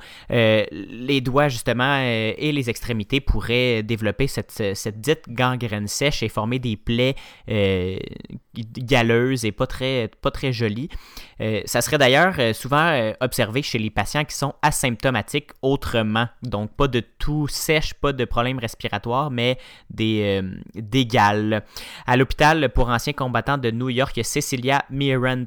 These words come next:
Board, euh, qui est aussi, qui est réanimatrice, euh, qui dit que la quasi-totalité de ces patients sont traités avec des anticoagulants.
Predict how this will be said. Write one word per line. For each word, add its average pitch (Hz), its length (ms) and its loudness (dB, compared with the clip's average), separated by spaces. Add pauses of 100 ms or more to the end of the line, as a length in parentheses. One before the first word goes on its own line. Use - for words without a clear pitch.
Board, 127 580 4
euh, 110 100 2
qui 113 200 -8
est 107 120 -8
aussi, - 320 -8
qui 120 160 -4
est - 20 0
réanimatrice, 131 760 -2
euh, 113 80 0 (400)
qui - 120 -6
dit 113 180 -10
que 147 100 -2
la 107 120 -2
quasi-totalité 135 960 -4
de 123 80 -2
ces 107 160 -4
patients 123 480 -4 (280)
sont - 200 -8
traités 123 480 -2
avec 113 240 -2
des 110 220 -4
anticoagulants. 120 1000 0